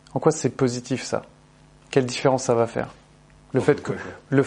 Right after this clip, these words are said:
Speaker 1: le fait que de plus en plus, justement, et de plus en plus tôt, on soit conscient, on soit conscient de ça, qu'il y ait cet éveil de conscience. Quel impact ça va avoir ?
Speaker 2: Ça va nous permettre d'aller de plus en plus dans de la profondeur,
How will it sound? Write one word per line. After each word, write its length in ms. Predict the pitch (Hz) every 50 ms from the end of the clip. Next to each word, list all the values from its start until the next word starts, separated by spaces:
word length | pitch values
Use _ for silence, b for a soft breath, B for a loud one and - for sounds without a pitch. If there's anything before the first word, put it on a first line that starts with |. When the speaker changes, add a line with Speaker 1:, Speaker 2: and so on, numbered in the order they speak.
| - -
Speaker 1:
le 160 | 160 147 143
fait 300 | 135 - 170 165 165 -
que 180 | - - 139 131
de 120 | 123 127
plus 260 | 120 - - 143 127 139
en 80 | 135
plus, 180 | 123 - - 151
justement, 460 | 143 135 135 127 - - 131 139 139
et 60 | 139
de 100 | 131 120
plus 280 | 123 - - - 139 127
en 80 | 139 127
plus 180 | 127 - 123
tôt, 280 | - - 143 147 151 165
on 100 | 135 131
soit 220 | - - - 127 120
conscient, 500 | - - 135 123 - - - 139 135 131 123 - - - -
on 80 | 139
soit 200 | 127 - - 131
conscient 340 | 123 - - 135 123 - 127 120
de 40 |
ça, 180 | 123 - 123 123
qu'il 160 | 123 - 127
y 40 | 120
ait 20 |
cet 200 | - - 117 -
éveil 180 | 135 127 127 120
de 100 | 117 127
conscience. 540 | 120 - 127 117 - 120 117 117 - - - B B B B B B B B B
Quel 140 | B 143 131
impact 280 | 135 131 - 156 143 -
ça 140 | - - 127
va 140 | 120 120
avoir ? 260 | 120 117 120 117 123 - - - - _ - _ _ _ _ _ _ _
Speaker 2:
Ça 220 | - - - - 127
va 120 | 120 131
nous 100 | 131 135
permettre 640 | 117 - 123 123 131 151 160 - - - - - - 85 - - - - 98
d'aller 240 | 98 107 107 120 120
de 100 | 113 107
plus 180 | 90 - 110
en 60 | 110 101
plus 140 | - 120
dans 140 | 117 123 104
de 60 | 90
la 60 | 90 87
profondeur, 520 | - 101 98 - - 90 87 104 147 180